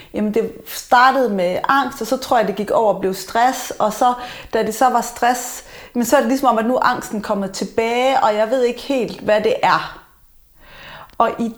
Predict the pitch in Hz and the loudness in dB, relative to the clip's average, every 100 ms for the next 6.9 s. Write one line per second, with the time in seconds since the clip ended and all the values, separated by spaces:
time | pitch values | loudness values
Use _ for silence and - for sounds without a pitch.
0 | - 302 262 262 254 233 - - 208 196 | 0 0 0 0 2 2 -2 -4 -4 -4
1 | 180 185 185 180 - - 220 277 262 - | -4 -4 -4 -6 -6 -6 -2 0 0 -2
2 | 208 - 339 269 226 233 220 214 214 269 | -6 -4 -2 -2 -2 -4 -2 -4 -2 -2
3 | 240 208 185 185 185 - 185 220 - - | 0 0 -2 -4 -4 -2 -2 -4 -8 -18
4 | - - - - _ _ - _ _ _ | -20 -20 -20 -20 _ _ -20 _ _ _
5 | 247 247 262 254 226 285 294 277 - - | -4 -4 -2 -4 -4 -4 -4 -4 -8 -4
6 | 247 277 254 226 247 254 226 214 | -2 -2 -2 -2 -4 0 0 0